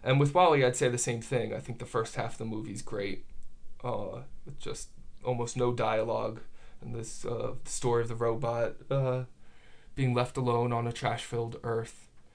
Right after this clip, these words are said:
And the love story with, uh, Wall-E and Eve is great, but I, the whole thing with, like, Fred Willard as the ship captain, and then everyone's, uh, im-, immobile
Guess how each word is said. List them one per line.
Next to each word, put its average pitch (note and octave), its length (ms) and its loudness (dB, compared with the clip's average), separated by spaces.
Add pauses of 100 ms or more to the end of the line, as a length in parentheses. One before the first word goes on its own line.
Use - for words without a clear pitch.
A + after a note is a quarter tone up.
(160)
And B2+ 120 2
the C3 60 4
love D#3 220 6
story B2+ 280 6
with, A#2 240 -2
uh, A2+ 140 2
Wall-E A2 340 2
and G2 120 -4
Eve - 180 -10
is - 120 -10
great, - 420 -8
but - 280 -2 (400)
I, B2 280 -6 (180)
the C#3 140 0
whole D3 140 -2
thing A#2+ 220 0
with, - 180 -4
like, A2+ 360 -4
Fred A#2 400 -2
Willard A#2+ 420 0
as A2+ 200 -2
the A2+ 220 -2 (120)
ship - 320 -4
captain, A2+ 560 -2
and G2 120 -4
then F#2+ 120 -6
everyone's, F#2 640 -8
uh, D#2 300 -8 (1400)
im-, A#2+ 220 -2
immobile A#2 800 2